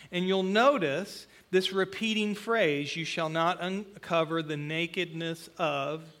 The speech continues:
and there's variations of this phrase sixteen times in these verses and one other time in verse nineteen.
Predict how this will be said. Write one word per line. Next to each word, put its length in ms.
and 240
there's 140
variations 1160
of 240
this 220
phrase 340
sixteen 540
times 540
in 100
these 180
verses 540
and 140
one 140
other 180
time 300
in 80
verse 300
nineteen. 640